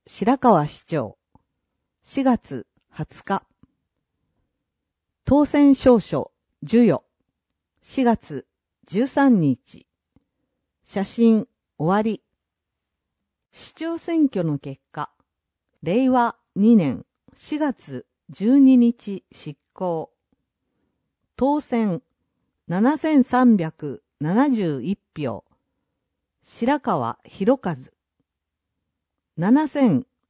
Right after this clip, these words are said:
四十二票。森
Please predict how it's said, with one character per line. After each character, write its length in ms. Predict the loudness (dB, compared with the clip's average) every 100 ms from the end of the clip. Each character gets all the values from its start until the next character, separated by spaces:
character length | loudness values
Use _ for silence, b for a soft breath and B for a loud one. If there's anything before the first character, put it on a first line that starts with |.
| -4
四 320 | 0 6 4
十 280 | 4 -2 0
二 200 | 2 2
票。 320 | 2 -2 -4 _ _ _ _ _ _ _ _ _ _ _
森 400 | -6 -4 -4 -6